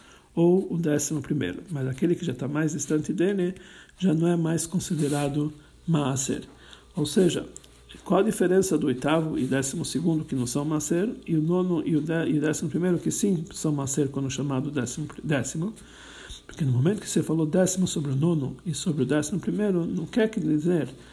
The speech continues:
que eles por si só recebem a força de maser, mas eles são próximo do décimo e eles são uma expansão da santidade do décimo. E, ou seja,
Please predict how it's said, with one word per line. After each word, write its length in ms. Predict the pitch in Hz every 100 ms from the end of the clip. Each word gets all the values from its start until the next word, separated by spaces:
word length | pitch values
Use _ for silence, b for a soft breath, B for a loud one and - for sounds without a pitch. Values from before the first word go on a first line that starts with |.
| B B B
que 200 | - 147
eles 360 | 151 151 131 -
por 220 | - 131
si 200 | - 180
só 260 | - 170 147
recebem 520 | 113 127 151 147 139
a 80 | 120
força 300 | - 147 147
de 80 | 135
maser, 480 | 117 - 147 185 - 196
mas 260 | 147 139
eles 220 | 151 160 170
são 180 | 170
próximo 580 | 160 - 202 220 - 175
do 100 | 160
décimo 640 | 147 135 135 - 214 277 262 -
e 260 | 151 170 -
eles 240 | 143 220
são 180 | - 185
uma 140 | 180 165
expansão 640 | - 185 165 214 202 180
da 120 | 175
santidade 580 | - 156 147 156 165 160
do 140 | 139
décimo. 380 | - 120 - - - B B B B B -
E, 60 | -
ou 80 | 131
seja, 460 | - 208 202 185